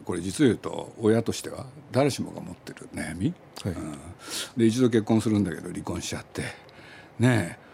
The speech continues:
Speaker 1: これで大和運輸でも働いてもらうんだけど、
Speaker 2: うん。
Speaker 1: なかなかうまくいかないと。
Speaker 2: はい。
Speaker 1: そんなある日、ね、夜遊びが絶えなかったってこともこの中に書いてありますけれど、ある日、そのね、えー、もう一回結婚したい。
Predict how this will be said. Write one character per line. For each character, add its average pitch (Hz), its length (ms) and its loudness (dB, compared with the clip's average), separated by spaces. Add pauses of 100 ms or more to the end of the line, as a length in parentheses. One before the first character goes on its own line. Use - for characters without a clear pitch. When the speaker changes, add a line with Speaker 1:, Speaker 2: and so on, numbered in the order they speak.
(200)
Speaker 1:
こ 110 100 4
れ 113 60 6
で 113 360 6
大 107 100 6
和 107 160 6
運 113 120 8
輸 95 100 4
で 82 80 -4
も - 100 -6
働 90 340 -4
い 90 40 -8
て 87 80 -10
も 90 100 -6
ら 85 80 -6
う - 20 -8
ん - 80 -8
だ - 80 -12
け - 100 -14
ど、 156 220 0 (140)
Speaker 2:
う - 40 -8
ん。 - 20 -6
Speaker 1:
な - 60 -2
か 127 100 4
な 139 60 4
か 127 80 2
う 117 40 4
ま 98 140 2
く - 80 -6
い - 40 -8
か - 120 -4
な 78 120 -8
い - 80 -12
と。 - 100 -10 (200)
Speaker 2:
は 95 100 -2
い。 85 40 -2 (380)
Speaker 1:
そ 120 120 -2
ん 117 80 4
な 113 240 4
あ 113 40 4
る 90 100 -2
日、 151 420 4
ね、 92 420 0
夜 107 220 6
遊 101 80 0
び 87 80 -8
が - 80 -4
絶 98 180 -6
え 101 40 0
な 95 100 -2
か 92 100 -6
っ - 80 -12
た - 100 -12
っ - 20 -16
て - 100 -16
こ - 80 -10
と - 80 -6
も - 80 -8
こ 101 100 -6
の 98 60 -2
中 90 160 -8
に 80 100 -12
書 110 100 2
い 104 60 -2
て - 80 -10
あ - 40 -10
り - 60 -12
ま - 100 -10
す - 100 -10
け - 100 -12
れ - 100 -12
ど、 - 240 2 (500)
あ 92 80 -10
る - 100 -12
日、 233 260 4 (640)
そ - 160 -16
の 78 440 -8
ね、 120 240 4 (720)
え 50 640 -6
ー、 - 20 -6
も 95 120 -2
う - 20 -2
一 - 40 -4
回 85 180 -8
結 - 140 -12
婚 - 140 -12
し - 60 -10
た 104 120 -6
い。 151 80 -8